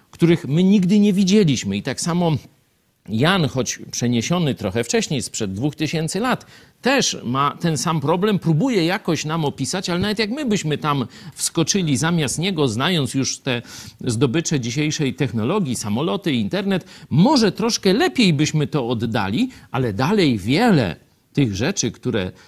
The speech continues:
tutaj, e, widzimy, byłyby dla nas ogromnym znakiem zapytania. Dlatego przybliżamy się tylko do tych obrazów, które widział Jan, a nie zawsze sam je dokładnie rozumiał.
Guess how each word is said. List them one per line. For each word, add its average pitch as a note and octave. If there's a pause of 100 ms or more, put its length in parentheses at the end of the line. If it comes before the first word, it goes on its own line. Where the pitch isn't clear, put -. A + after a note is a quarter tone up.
(180)
tutaj, E2+ (460)
e, G2
widzimy, A#2 (160)
byłyby A#2+
dla A#2
nas A2+
ogromnym C3 (200)
znakiem G2 (240)
zapytania. A#2+ (500)
Dlatego A#2+
przybliżamy D#3
się F#2 (100)
tylko A2+
do G#2
tych -
obrazów, D#3
które C3
widział G#2+ (220)
Jan, B2+
a C#3+
nie D3+
zawsze F3
sam D#3
je B2
dokładnie G#2 (360)
rozumiał. A2